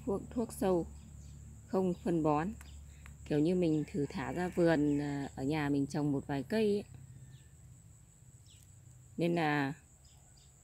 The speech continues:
cây, à, rất chi là khỏe mạnh.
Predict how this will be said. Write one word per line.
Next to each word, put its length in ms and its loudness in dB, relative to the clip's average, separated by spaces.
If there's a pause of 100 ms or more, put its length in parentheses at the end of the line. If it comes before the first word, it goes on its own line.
(600)
cây, 340 6
à, 600 0 (1040)
rất 160 2
chi 80 4
là 140 6
khỏe 220 0
mạnh. 220 2